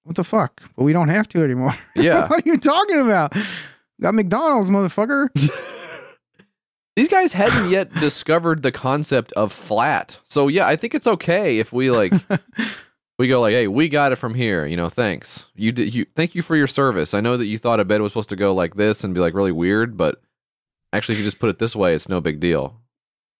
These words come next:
Speaker 1: I found, uh, inclined bed therapy is what this is called. Inclined bed therapy.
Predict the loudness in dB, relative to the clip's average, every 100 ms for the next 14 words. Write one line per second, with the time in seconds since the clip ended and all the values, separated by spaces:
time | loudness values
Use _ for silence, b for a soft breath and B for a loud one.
0 | -8 -4 0 0 2 2 2 0 -2 B
1 | B B B B B B _ _ _ _
2 | _ _ -2 0 0 0 0 0 -2 -2
3 | -2 -2 -6 -4 0 0 -2 -8 -10 -10
4 | -12 -12 -12 -12 -10 -10 -4 0 0 -2
5 | -2 0 0 -2 -4 -4 -2 0 -2 -8
6 | _ _ -2 -2 -2 -8 -16